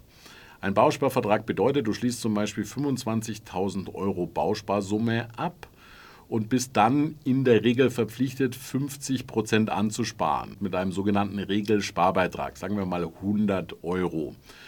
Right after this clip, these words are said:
Nach, sagen wir mal, zehn, zwölf Jahren hättest du fünfzig Prozent entsprechend eingezahlt und danach hättest du dann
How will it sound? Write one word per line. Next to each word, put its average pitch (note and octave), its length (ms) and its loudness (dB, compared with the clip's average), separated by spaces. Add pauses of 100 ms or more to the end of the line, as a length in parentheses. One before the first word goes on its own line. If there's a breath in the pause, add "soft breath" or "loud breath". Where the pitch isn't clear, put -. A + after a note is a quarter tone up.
(180 loud breath)
Nach, A2 400 2
sagen G#2+ 160 0
wir G#2+ 100 0
mal, G#2 180 0
zehn, A#2+ 300 4
zwölf G2+ 480 0
Jahren A2 300 2
hättest A#2 380 0
du A2+ 80 -2
fünfzig C3 520 -6
Prozent G#2 520 -2
entsprechend F#2+ 840 -8
eingezahlt B2+ 920 -2 (380 loud breath)
und G#2 240 -2
danach G#2 500 2
hättest A2+ 460 0
du A2 120 0
dann G2+ 520 2